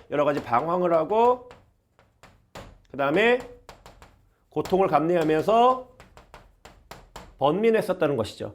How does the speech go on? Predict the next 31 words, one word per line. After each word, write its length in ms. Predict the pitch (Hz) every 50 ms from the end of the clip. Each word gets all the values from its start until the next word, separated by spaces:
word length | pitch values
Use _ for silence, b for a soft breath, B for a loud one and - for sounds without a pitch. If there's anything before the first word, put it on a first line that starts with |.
| B B B
근데 160 | - 233 226
모든 440 | 185 156 180 214 226 220 240 240 233
방황을 480 | - 160 147 180 196 208 208 214 208 208
끝내고 400 | - 240 247 247 226 196 175 151
종식시키고 840 | - 160 170 170 196 196 - 175 180 180 180 214 233 247 240 240 B B -
내가 280 | - 143 143 165 170 156
지금 320 | - 151 147 180 196 185
돌아오고 580 | 135 131 139 156 185 196 208 196 185 190 185 170
있는 240 | 160 156 156 160 156
시점에 800 | 156 - 208 - - 185 151 127 120 139 165 165 147 120 101 B B B B
저 200 | - 208 226 175
눈길을 520 | 151 180 208 214 196 240 226 233 226 226
바라보니 720 | 170 156 160 180 180 151 151 151 175 214 240 262 277 269 B B
나의 400 | - 131 135 139 143 175 196 208
상황과 960 | 202 - 196 202 190 170 160 151 147 143 143 190 233 247 262 285 285 277 - - _ _ _
똑같다 420 | - 226 - - 247 254 - 208 131
이거야. 240 | 101 - 76 82 - _ _ _ _
그래서 140 | - 220 185
나는 220 | 156 160 202 185
뭐 140 | 156 165 151
하게 140 | 165 160 156
됩니까? 400 | 151 143 151 - 190 196 202 -
명상하게 540 | 131 127 135 156 156 165 165 156 143 139 117
되고요. 280 | 117 98 110 110 117 117 - - - - _ - - - _ _ _ _ _ - - _ - - _ - - - _ - - - - -
내 160 | 143 156 175
마음의 360 | 170 165 160 160 180 196 202 196
평화를 400 | - - 240 247 247 233 202 165
느끼게 220 | - 170 160 156
되고요. 340 | 139 131 123 127 123 127 123 - - - _ _ _ _ _ _ _ _ - -
나는 300 | 120 135 160 185 202 208
처음으로 600 | 196 - 277 294 247 226 190 208 226 247 262 B